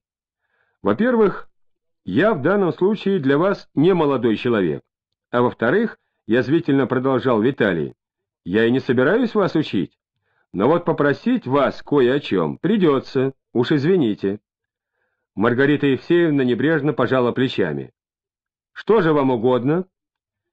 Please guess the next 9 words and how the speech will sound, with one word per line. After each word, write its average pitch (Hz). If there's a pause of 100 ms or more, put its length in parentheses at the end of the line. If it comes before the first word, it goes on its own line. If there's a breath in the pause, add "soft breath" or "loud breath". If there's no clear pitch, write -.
(180)
"Документы, 147 (160)
по 120
которым 147
была 143
отпущена 156
эта 143
самая 156
лимонная 139
кислота. 120